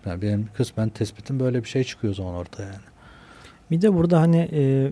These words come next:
Speaker 2: şeye de bakmak istiyorum. Şimdi biz sosyal insanlarız kendimizi. Çünkü iş arkadaşımızla ya da dışarıdaki arkadaşlarımızla görüşürüz ama, e,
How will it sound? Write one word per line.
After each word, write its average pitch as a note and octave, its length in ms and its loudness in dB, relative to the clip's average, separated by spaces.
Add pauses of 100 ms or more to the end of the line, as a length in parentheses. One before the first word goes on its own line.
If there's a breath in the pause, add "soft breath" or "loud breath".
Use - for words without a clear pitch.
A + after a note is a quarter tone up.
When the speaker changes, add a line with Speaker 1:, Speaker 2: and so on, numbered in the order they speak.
Speaker 2:
şeye D#3 300 4
de C3+ 140 2
bakmak A#2 380 -4
istiyorum. B2 400 -6
Şimdi C#3 180 -4
biz - 280 -2 (220)
sosyal D3+ 480 2
insanlarız B2 720 2
kendimizi. A2+ 640 -2
Çünkü C3 380 -4
iş - 220 -4
arkadaşımızla A#2+ 800 -2
ya A#2 140 0
da B2 160 2 (340 loud breath)
dışarıdaki C3+ 540 2
arkadaşlarımızla B2+ 800 0
görüşürüz C3 500 0
ama, F#3+ 240 2 (460 loud breath)
e, D3+ 60 0